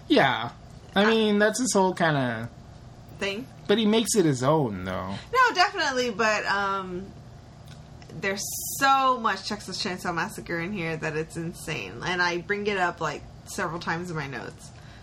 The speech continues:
Speaker 2: Like, little similarities here and here.
Speaker 1: Yeah.
Speaker 2: Um,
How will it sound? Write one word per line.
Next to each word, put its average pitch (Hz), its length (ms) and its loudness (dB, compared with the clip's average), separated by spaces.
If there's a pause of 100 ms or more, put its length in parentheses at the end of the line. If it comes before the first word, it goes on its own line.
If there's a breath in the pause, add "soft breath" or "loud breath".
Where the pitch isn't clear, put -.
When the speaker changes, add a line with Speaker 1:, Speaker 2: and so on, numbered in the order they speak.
(140)
Speaker 2:
Like, 160 220 -2 (200)
little 160 260 -2
similarities 139 720 -8 (240)
here 131 180 -8
and 156 140 -8
here. - 260 -10
Speaker 1:
Yeah. 233 180 0 (400 loud breath)
Speaker 2:
Um, 170 380 -4